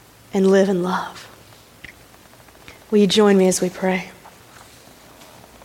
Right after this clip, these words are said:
Oh God, you come to us now,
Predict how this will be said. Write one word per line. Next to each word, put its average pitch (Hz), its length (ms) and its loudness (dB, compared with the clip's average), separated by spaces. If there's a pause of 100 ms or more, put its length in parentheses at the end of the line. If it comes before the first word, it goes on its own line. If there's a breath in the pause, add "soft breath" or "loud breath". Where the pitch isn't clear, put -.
(1800 loud breath)
Oh 233 120 2
God, 202 260 4
you 220 120 6
come 247 400 2
to 214 200 2
us 190 220 0
now, 202 440 2